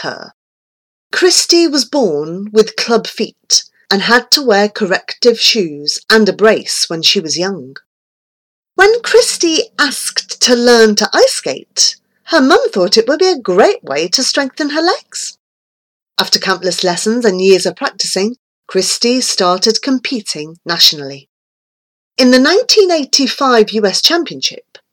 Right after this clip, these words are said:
she skated with Rudy Galindo, with whom she won national titles in nineteen eighty-six, nineteen eighty-nine and nineteen ninety. After Kristi and Rudy finished fifth at the nineteen eighty-nine and nineteen ninety World Championships,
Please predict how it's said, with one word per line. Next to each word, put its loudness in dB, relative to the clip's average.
she 2
skated 0
with 0
Rudy 2
Galindo, 2
with 2
whom 2
she 2
won 2
national 0
titles -4
in 0
nineteen 0
eighty-six, -6
nineteen 4
eighty-nine 0
and 0
nineteen -2
ninety. -2
After 0
Kristi 4
and 2
Rudy 2
finished 0
fifth -2
at 0
the 0
nineteen 2
eighty-nine -2
and -2
nineteen -4
ninety -4
World 0
Championships, -8